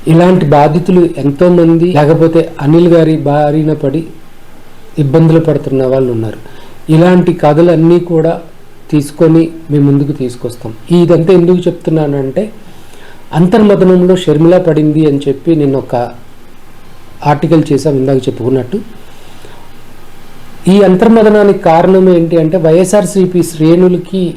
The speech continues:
ఎందుకు షర్మిల గారిని భోంచేసుకోవట్లేదు,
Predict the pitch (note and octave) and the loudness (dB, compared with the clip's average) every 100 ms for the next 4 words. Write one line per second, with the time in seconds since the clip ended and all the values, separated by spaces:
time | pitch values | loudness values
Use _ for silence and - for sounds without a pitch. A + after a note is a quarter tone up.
0 | - D#3+ F#3 A#3+ A#3+ G3+ - - - E3 | -2 2 2 2 0 0 -4 -10 -2 0
1 | F3+ F#3 F#3 E3+ E3 D3+ D#3+ E3 E3+ E3+ | 2 2 2 0 0 0 0 0 -2 -2
2 | - D#3+ E3 D#3 D3+ D#3 | 0 0 0 -2 -2 -4